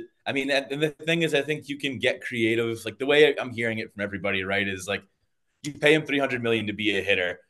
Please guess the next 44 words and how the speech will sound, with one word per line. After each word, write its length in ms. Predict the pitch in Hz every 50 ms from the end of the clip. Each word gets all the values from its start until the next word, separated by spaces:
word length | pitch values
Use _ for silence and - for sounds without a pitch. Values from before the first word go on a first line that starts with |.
| _ _ _ _ -
and 400 | 107 110 104 104 104 104 104 98
you 100 | 110 110
put 200 | - 123 120 120
these 180 | 113 110 110
incentives 500 | 113 107 104 - 113 113 110 - 101 92
into 140 | 107 104 104
his 120 | 107 104
contract 600 | - - 104 101 104 101 - 104 101 104 - -
where 100 | 101 95
it's, 200 | 95 92 - - -
if 160 | 113 113 113
he 80 | 107 101
starts 280 | - 107 101 101 - -
to 100 | 98 -
pitch, 440 | - 107 104 101 - - - - _ _ _ _ _ _ 82
then 260 | 104 107 107 107 104
you 100 | 101 104
could 160 | 104 107 101 -
start, 300 | - - 104 107 107 -
you 80 | 92
know, 140 | 95 90 87
increasing 460 | 95 113 110 - 107 104 101 101 101
it 120 | 101 98 101
by 220 | 98 95 95 95
however 300 | 98 101 95 98 95 98
much. 200 | 98 98 92 -
He's, 160 | 117 113 123
he's 160 | - 131 127
not 140 | - 165 151 -
gonna 140 | 113 104
pitch 360 | 101 - 127 117 - - - -
in 300 | 101 101 98 95 90 - _ _ _ _ _ -
twenty 240 | - 117 107 107
twenty-four. 500 | 104 104 101 101 92 92 95 101 95 87
You 60 | 87 95
know, 100 | 101 98
you'd 80 | 92
have 100 | 95 98
to 80 | - 90
wait 120 | 95 92
till 160 | - 95 95
twenty 260 | - - 95 95 95 92
twenty-five. 540 | 95 92 90 90 85 - 101 101 98 92 -
But, 200 | - 82 - -